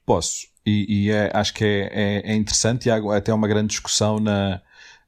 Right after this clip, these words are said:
na, na comunidade académica o que é que é aquilo, o que é que é uma pandemia. Ah, uma epidemia é quando nós,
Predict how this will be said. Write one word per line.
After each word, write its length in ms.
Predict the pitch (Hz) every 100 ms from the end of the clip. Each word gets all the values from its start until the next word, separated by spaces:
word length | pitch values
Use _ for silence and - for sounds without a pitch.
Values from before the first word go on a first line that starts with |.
| _
na, 380 | - 104 101 95
na 160 | 92 98
comunidade 580 | - 104 104 98 98 95
académica 480 | - 95 104 104 95
o 40 |
que 140 | -
é 20 | 101
que 140 | -
é 40 | 98
aquilo, 320 | - 107 107
o 80 | 101
que 160 | - 117
é 60 |
que 140 | 110 113
é 40 |
uma 160 | 110 120
pandemia. 720 | 113 110 101 98 78 76 - _ - - - - _ -
Ah, 240 | 110 110 -
uma 140 | 147
epidemia 800 | 156 156 117 135 151 156 160 - -
é 300 | 113 107 98 -
quando 320 | - 113 107
nós, 760 | 117 117 120 131 139 - -